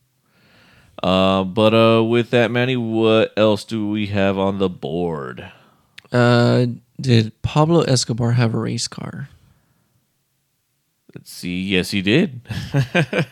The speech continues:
Speaker 2: didn't even know that.
Speaker 1: Yeah, it's actually up for sale right now.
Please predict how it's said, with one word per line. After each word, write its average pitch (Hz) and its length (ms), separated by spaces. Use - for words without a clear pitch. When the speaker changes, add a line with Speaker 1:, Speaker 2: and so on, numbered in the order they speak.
Speaker 2:
didn't 170 200
even 123 180
know 160 120
that. 117 220
Speaker 1:
Yeah, 131 400
it's 117 340
actually 117 500
up 98 200
for 101 140
sale 104 440
right 82 200
now. 60 320